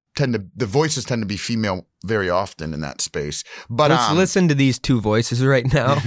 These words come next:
Speaker 1: <laughs> That's why.
Speaker 2: I'd choose a female voice
Speaker 1: Exactly.
Speaker 2: all day.
Speaker 1: But truly, once I got deep into that conversation and started to have the suspicion that I wasn't talking with a human,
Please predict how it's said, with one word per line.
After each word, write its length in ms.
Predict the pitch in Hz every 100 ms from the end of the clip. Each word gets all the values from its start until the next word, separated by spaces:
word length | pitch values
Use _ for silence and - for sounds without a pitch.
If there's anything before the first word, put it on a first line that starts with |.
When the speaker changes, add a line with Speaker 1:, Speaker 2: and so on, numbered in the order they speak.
| 113
Speaker 1:
<laughs> 220 | - - -
That's 220 | 120 -
why. 140 | 135
Speaker 2:
I'd 140 | 131 120
choose 220 | 131 110
a 60 |
female 380 | 104 123 117 98
voice 260 | 127 117 104
Speaker 1:
Exactly. 360 | 92 - 80 90
Speaker 2:
all 180 | 110
day. 340 | 95 95 76 90 - 139
Speaker 1:
But 160 | 190
truly, 340 | - 220 226 156
once 280 | 143 165 196
I 100 | 165
got 340 | 160 139 120
deep 200 | 139 156
into 160 | 160 151
that 180 | 135
conversation 680 | - 135 120 - 135 143 135
and 100 | 110
started 240 | - 113 107
to 60 |
have 200 | 120 107
the 80 | 101
suspicion 760 | - 110 - 123 - 110 98 65
that 120 | 107
I 80 | 104
wasn't 380 | 101 110 101 -
talking 360 | 104 101 101
with 120 | 95 76
a 40 |
human, 540 | 76 117 123 87 73